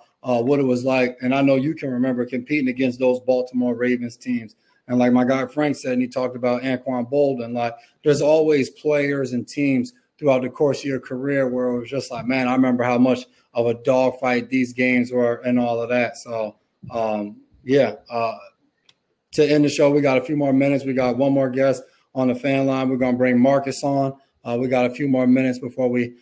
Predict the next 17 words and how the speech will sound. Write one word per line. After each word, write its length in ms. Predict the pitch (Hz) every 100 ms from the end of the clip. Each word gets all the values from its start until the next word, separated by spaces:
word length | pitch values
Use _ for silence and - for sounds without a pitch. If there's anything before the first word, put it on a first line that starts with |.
| _ -
uh, 160 | 120
jump 280 | 117 143 131
off 220 | 135 135
this 200 | 135 -
thing. 200 | 135 123
So 200 | 120 123
let's, 320 | 120 120 120 143
uh, 220 | 120 110
bring 260 | 117 131
Marcus 380 | 127 131 123 120
on 160 | 127 123
to 60 |
close 320 | 117 131 127 123
out, 320 | 120 120 _ _ _ _
uh, 200 | 123 110
this 240 | 110 110 -
thing. 280 | 117 107